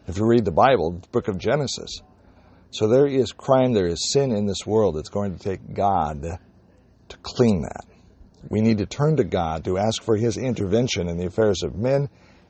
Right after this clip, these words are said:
and in the affairs of our leaders. We're gonna talk about more about this in the future, but today and every day, I pray for God's intervention in America, for God's supernatural intervention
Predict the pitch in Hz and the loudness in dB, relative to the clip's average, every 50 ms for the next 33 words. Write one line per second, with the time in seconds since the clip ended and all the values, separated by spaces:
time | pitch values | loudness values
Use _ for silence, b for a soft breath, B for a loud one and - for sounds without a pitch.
0 | b - 92 98 101 101 95 92 90 - - 110 104 104 90 87 82 85 82 80 | b -4 -2 0 0 0 0 -2 -2 0 2 2 4 4 2 0 0 0 0 0
1 | 76 85 104 113 110 82 73 60 50 50 - - - - _ _ _ _ _ _ | 0 0 -2 -2 -2 -4 -4 -6 -8 -10 -12 -12 -12 -14 _ _ _ _ _ _
2 | _ - - - B B B B B B B B - 135 151 135 147 147 135 113 | _ -18 -18 -18 B B B B B B B B 4 4 6 8 8 8 8 6
3 | 113 95 95 113 120 113 101 101 92 87 110 104 - 90 80 76 - - 107 110 | 2 0 2 0 0 2 2 0 0 0 -4 -6 -6 -8 -10 -12 -10 -8 -8 -8
4 | - - 64 - b b b b b b b b - 101 104 - - 95 - 120 | -6 -8 -12 -12 b b b b b b b b -4 -4 -2 -2 -6 2 4 6
5 | 131 135 127 107 104 127 147 135 107 80 82 71 67 67 69 - - 98 113 113 | 6 6 4 2 2 0 0 0 -2 -2 -4 -6 -6 -8 -10 -10 -6 -4 -2 -2
6 | 113 110 - - - 143 135 120 95 71 65 67 95 - _ - 101 98 98 98 | -2 -4 -8 -4 0 2 2 4 2 0 -2 -8 -10 -14 _ -10 -10 -4 -2 -2
7 | 95 107 127 131 - - - - 135 123 - 139 120 - 117 117 117 110 - 127 | 0 0 -2 -4 -6 -8 -8 -6 -6 -2 -2 -2 -2 0 -2 -2 -2 -4 -6 -6
8 | 123 113 98 - - 117 117 117 113 110 110 110 117 117 117 107 80 - - - | -6 -6 -8 -10 -4 -2 -2 0 0 0 0 2 2 2 2 2 0 -2 -8 -14
9 | 50 - - - - - _ B B B B B B B B B B B B B | -14 -16 -18 -20 -20 -20 _ B B B B B B B B B B B B B
10 | B - - - 95 87 82 110 110 113 117 113 110 110 107 101 - - - - | B -20 -4 -4 -4 2 4 4 4 4 4 2 2 0 0 -4 -6 -12 -12 -18
11 | - _ _ - - - 170 170 - 147 135 131 131 135 - - - 78 64 55 | -20 _ _ -8 0 4 4 4 6 4 4 4 4 2 2 -2 -8 -8 -8 -10
12 | - 107 - - 90 95 95 90 101 92 73 - - 67 60 - 87 | -10 -14 -10 -6 -4 -4 -2 -2 -2 -4 -4 -8 -10 -10 -12 -12 -14